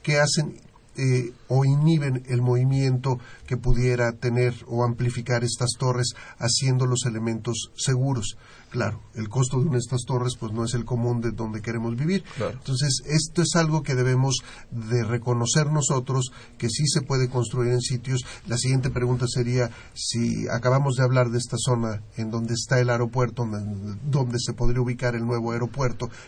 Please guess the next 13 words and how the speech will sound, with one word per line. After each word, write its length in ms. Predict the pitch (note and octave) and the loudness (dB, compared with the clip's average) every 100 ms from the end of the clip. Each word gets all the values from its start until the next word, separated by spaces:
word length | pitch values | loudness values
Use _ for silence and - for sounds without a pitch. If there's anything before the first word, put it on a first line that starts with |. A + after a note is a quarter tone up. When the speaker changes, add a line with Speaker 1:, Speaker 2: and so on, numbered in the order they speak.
| - | -8
Speaker 1:
que 120 | B2+ | -4
era 80 | G#2 | -2
la 120 | G#2+ | -2
zona 260 | - A#2+ B2+ | -2 0 2
del 160 | C3 | 2
lago, 280 | B2+ A2+ A#2+ - - - - | 2 0 -4 -6 -20 -12 -2
y 100 | A#2+ | 0
en 100 | A#2 | 2
donde 280 | A#2+ A#2+ B2+ | 0 4 4
hay 120 | B2+ | 4
una 140 | B2 | 2
gran 260 | A#2+ A#2+ B2 | 2 2 0
amplificación, 840 | A2+ B2+ A#2 B2+ B2 - C3+ C3 | 0 -2 -2 -2 -2 0 0 0